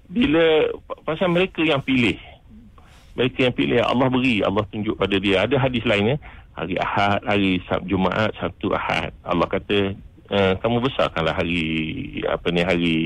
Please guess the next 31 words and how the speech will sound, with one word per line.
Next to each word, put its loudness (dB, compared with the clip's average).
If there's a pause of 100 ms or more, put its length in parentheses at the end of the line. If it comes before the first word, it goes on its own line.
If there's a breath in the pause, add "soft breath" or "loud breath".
(540 loud breath)
hari -2
Jumaat 0
ni. 2
Yang 0
kita 0
ni, 2
kita -4
punya 2
sekarang 2
hari -2
Jumaat." -2 (720 loud breath)
Ah, 0
tapi 0
mereka 0
kata, -2
"Nak 2
hari 2
Sabtu." -2 (440)
Ah, -4
jadi -4
tak -10
apalah -4
dah -2
kamu 2
nak 2
besarkan 0
hari 0
Sabtu, -4
hari -2
Sabtu -4
lah. -4